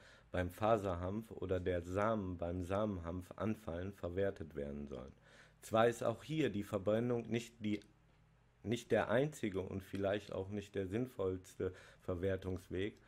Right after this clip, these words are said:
aber auf jeden Fall sind hier nähere Analysen notwendig. Sinnvoll und in der Vergangenheit schon praktiziert könnte beispielsweise die energetische Nutzung der Schäben sein,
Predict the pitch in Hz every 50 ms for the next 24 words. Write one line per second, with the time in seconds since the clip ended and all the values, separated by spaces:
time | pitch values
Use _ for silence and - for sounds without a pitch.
0 | - - - - - _ _ - - - - - 104 113 110 110 101 - 113 127
1 | 131 135 131 - 123 120 120 107 101 120 117 117 - - 117 131 135 135 135 123
2 | 110 107 117 120 117 107 98 92 104 110 104 98 101 98 101 110 107 104 110 104
3 | 101 95 95 95 - - 73 69 71 69 65 - - - 85 85 107 147 165 156
4 | - - - 92 85 80 76 - - - - - - 98 107 104 104 107 104 95
5 | - - 113 107 104 113 120 120 113 107 107 104 101 - - 101 101 98 - -
6 | 101 95 - - 104 95 - - - 110 123 135 135 - - - - - - -
7 | - - - 120 120 120 123 120 101 104 104 110 107 - - 110 - - 104 101
8 | 104 110 104 101 101 90 101 98 92 90 95 98 95 90 87 98 104 104 - 107
9 | 98 - - 95 92 95 101 - - 104 95 - 98 95 92 - - - 104 104
10 | 85 82 76 - - 58 58 - 71